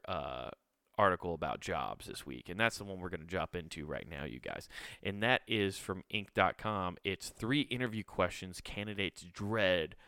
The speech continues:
most and what they reveal. You probably encountered these many times. So we're gonna get into this and figure out the three questions that we always get asked. Dude, job interview questions suck so hard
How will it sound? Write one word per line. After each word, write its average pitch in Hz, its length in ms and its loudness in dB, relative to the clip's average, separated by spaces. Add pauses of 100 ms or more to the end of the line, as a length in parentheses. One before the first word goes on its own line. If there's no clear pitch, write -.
(160)
most 113 520 6
and 90 140 -4
what 85 360 2
they 101 120 8
reveal. 87 540 0 (200)
You 95 120 -8
probably 104 460 4
encountered 90 500 -6
these 87 240 -8
many 87 340 -4
times. 50 1040 -10 (460)
So - 160 0
we're 123 100 4
gonna 113 140 2
get 98 180 0
into 87 140 -10
this 92 340 0
and 90 100 -10
figure 98 280 -6
out 92 140 -6
the 90 80 -12
three 107 300 -8
questions 95 520 -4
that 76 180 -10
we 98 140 -14 (160)
always 101 600 0
get 95 160 -4
asked. 92 400 -2 (440)
Dude, 107 180 0 (100)
job 139 220 4
interview 123 300 -2
questions 90 400 -2
suck - 360 -4
so 85 240 -2
hard - 320 -4